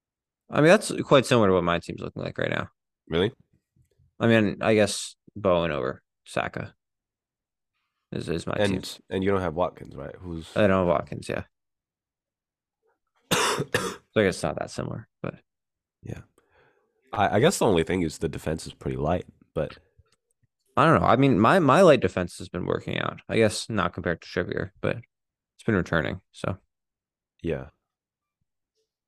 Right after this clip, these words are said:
Speaker 1: And I, I feel like the light options are still pretty good.
Speaker 2: Yeah.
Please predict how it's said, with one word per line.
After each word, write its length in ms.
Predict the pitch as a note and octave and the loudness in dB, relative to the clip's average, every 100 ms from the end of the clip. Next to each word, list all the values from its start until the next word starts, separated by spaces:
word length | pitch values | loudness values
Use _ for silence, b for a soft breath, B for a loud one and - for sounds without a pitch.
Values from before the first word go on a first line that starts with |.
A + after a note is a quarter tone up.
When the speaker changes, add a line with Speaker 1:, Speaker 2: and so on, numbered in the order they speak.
| _ _ B B B - | _ _ B B B -8
Speaker 1:
And 120 | F#3+ | 2
I, 180 | D3+ D3 | 4 4
I 20 | E3 | 2
feel 180 | D4 F4+ | 2 0
like 160 | F#3+ | 2
the 120 | A2 G2 | 2 4
light 240 | G2+ E2+ | 4 2
options 420 | E2 - - F2 | 0 -4 -10 -12
are 60 | F2+ | -12
still 160 | - A#2 | -6 -4
pretty 320 | - - - | -4 -8 -6
good. 240 | A#1 G1+ _ _ _ _ _ _ _ _ _ _ _ _ _ _ _ | -6 -8 _ _ _ _ _ _ _ _ _ _ _ _ _ _ _
Speaker 2:
Yeah. 340 | C3 G3 A3 | -2 0 -2